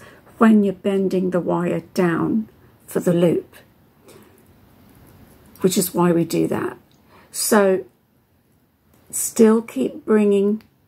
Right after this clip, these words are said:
the wire round and you'll have a closed loop.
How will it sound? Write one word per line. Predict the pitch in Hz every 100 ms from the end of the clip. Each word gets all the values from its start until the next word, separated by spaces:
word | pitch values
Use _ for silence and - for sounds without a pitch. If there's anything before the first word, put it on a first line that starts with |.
| _ _
the | -
wire | 185 202 208 220
round | 208 170 175 247 - _ _ _ _ _ _ _ _ -
and | 214 208 240
you'll | 208
have | 208 - 180 165 214 - _ _ _ _ _ _ _ _ _ _ _
a | -
closed | - 214 185 180 -
loop. | 190 175 185